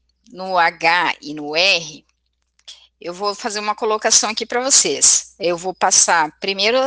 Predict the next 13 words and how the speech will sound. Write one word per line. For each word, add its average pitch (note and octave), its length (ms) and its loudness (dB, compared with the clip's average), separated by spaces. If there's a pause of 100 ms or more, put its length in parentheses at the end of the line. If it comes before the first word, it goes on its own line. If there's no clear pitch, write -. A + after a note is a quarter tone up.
(120)
as - 220 0
palavrinhas D#3+ 1080 -2 (540)
com F3+ 280 -4
a F3 80 4
letrinha D#3+ 500 -2
H F3+ 460 2 (160)
e, B3+ 80 -2
na C4+ 140 0
sequência, A3 800 -2 (300)
com G#3 200 -6
a G3+ 60 2
letrinha G#3 520 -2 (140)
R. - 340 -8